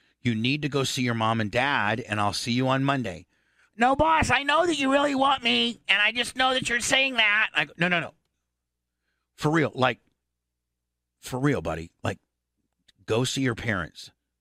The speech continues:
And then I even told Colton and Lummy, "When you guys pick 'em up, tell 'em for real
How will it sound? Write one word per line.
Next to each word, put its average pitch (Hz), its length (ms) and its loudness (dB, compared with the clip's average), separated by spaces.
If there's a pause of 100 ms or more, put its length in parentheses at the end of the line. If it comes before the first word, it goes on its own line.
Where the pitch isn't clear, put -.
(880)
And 123 120 -2
then 156 80 0
I 165 80 2
even 147 300 0
told 139 300 -4
Colton 151 460 -2
and 113 240 -2
Lummy, 139 280 0
"When 110 160 -4
you 107 80 -2
guys 107 240 -2
pick - 240 -4
'em 196 100 0
up, 185 160 -2
tell 113 220 -2
'em 156 120 -4
for - 220 -4
real 151 480 -2